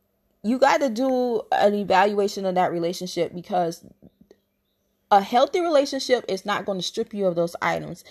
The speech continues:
And if it's stripping you of your happiness, peace, and joy, it may, you might not be in the right relationship. And, it, you know, honestly, it's not a you might, you're not.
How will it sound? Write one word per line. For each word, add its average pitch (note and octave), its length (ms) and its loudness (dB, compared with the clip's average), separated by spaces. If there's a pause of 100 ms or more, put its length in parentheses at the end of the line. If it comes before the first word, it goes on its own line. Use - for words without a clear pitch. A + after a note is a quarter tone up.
(180)
And G3+ 140 0
if G3+ 140 -4
it's G3+ 120 0
stripping D4 340 -2
you D#4 100 4
of D4 60 0
your C4 140 2
happiness, A3+ 480 -4
peace, A3+ 240 -8
and F#3+ 120 -6
joy, G3 200 2
it F#3 200 -2
may, G3+ 380 -4
you A3+ 160 -4
might A#3+ 440 -4
not G3+ 360 0
be F#3+ 180 -6
in F3+ 100 0
the E3+ 80 0
right F3 380 2 (100)
relationship. E3+ 800 -4 (460)
And, G#3+ 160 8
it, G3+ 240 -4
you A3 100 -2
know, G3+ 140 0
honestly, G#3+ 560 -4
it's G3 160 -2
not G#3 260 -2
a F#3+ 40 -6
you F#3 200 -6
might, F3 400 -2
you're F#3+ 200 0
not. D#3 380 0